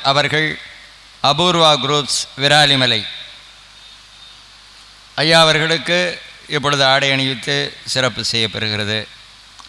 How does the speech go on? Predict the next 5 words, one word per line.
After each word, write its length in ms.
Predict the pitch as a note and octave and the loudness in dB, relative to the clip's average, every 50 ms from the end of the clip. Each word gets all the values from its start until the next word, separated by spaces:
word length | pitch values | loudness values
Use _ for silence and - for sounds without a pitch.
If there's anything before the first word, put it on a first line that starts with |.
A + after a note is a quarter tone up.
| - - - - - - - - D3 | -20 -20 -20 -20 -20 -16 -6 0 2
அதனைத் 300 | D3+ D#3 D#3 D#3+ D#3 - | 2 4 2 0 0 0
தொடர்ந்து 440 | E3 E3 F3 F3+ F3 F3+ E3+ F3 F3+ F3+ F3+ F3 - - - - - - - - - - - - - - | 0 2 2 2 2 0 -2 0 0 0 -2 -4 -8 -14 -18 -20 -20 -20 -20 -20 -20 -20 -20 -10 -2 0
திரு 220 | E3 E3 D#3+ D#3 D3 C3+ - - C#3+ D3+ | 2 2 4 2 2 0 0 2 2 4
ஆர் 160 | D#3+ D#3 D#3 D3+ C#3+ | 4 2 2 0 -2
எம் 100 | C3+ | -2